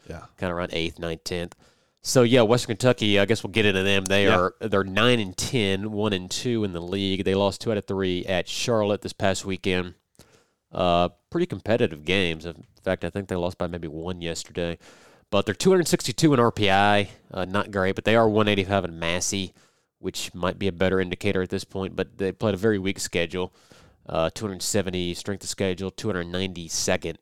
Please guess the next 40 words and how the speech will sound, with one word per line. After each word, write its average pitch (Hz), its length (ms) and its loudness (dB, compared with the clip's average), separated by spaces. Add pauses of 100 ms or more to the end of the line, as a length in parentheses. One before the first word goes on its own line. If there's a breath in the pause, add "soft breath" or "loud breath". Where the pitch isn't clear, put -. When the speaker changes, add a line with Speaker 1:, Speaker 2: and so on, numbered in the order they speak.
(100)
Speaker 2:
uh, 78 200 -8
non-conference 85 580 -8
strength - 220 -14
of - 60 -14
schedule. 85 280 -8
That's 85 80 -10
bottom 82 320 -4
ten 87 160 -10
in 78 80 -10
the - 80 -20
country. 85 380 -10 (1080)
But - 180 -8
their, 110 260 6
uh, 110 100 6
the 107 100 0
rotation, 123 760 2 (600 loud breath)
uh, 120 140 4
the 123 80 6
rotation 165 460 4
they 135 80 6
rolled 127 260 6
out 120 220 8
against 107 340 0
Charlotte 120 460 4
was, 101 240 -8
uh, 85 260 2 (160)
Friday, 107 380 4
Jake 104 340 0
Cates. 104 440 0
He's 101 160 -4
a 92 60 -4
right-hander, 92 600 0
five 95 300 2
eleven 90 340 0
E 90 80 -2
R 87 220 0
A, 87 120 0
one 87 200 -6
fourteen 87 440 -10
whip. 87 300 -2